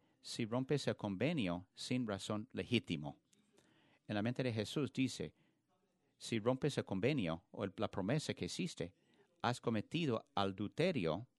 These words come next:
y la causa sería hacer lo mismo. Él hablaba con los hombres en particular aquí, y dice, básicamente,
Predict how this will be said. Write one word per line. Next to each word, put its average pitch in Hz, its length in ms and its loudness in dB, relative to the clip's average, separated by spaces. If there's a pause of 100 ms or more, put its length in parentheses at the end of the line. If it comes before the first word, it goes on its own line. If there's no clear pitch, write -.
(1400)
y 107 100 -4
la 92 200 -4
causa 113 320 0
sería 101 240 0
hacer 95 160 -2
lo 98 80 0
mismo. 143 360 -6 (1000)
Él 123 140 2
hablaba 123 380 0
con 117 180 -2
los 107 220 -4
hombres 127 400 0
en 90 60 -2
particular 107 560 0
aquí, - 280 -6 (520)
y 98 160 -4
dice, 123 480 -2 (180)
básicamente, 113 840 0